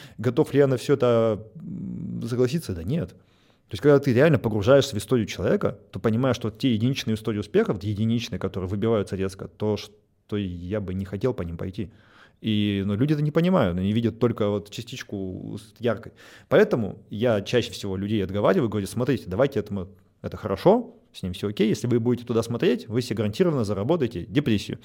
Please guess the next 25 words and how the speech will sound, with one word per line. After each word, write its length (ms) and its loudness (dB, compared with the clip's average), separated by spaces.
Вот. 300 0
Либо 880 6
забьете, 580 6
не 100 0
пойдете 300 4
по 80 4
этому 240 2
пути 200 -2
и 40 6
скажете, 460 0
там: 360 -6
«Я 120 8
говно 360 2
бесталантливое», 840 -2
да, 120 0
и 120 0
ничего 300 -4
не 40 -6
получится. 400 -10
Я 80 -4
скажу: 140 -6
Вот 100 -6
есть 260 0
другой 300 4
путь. 280 -8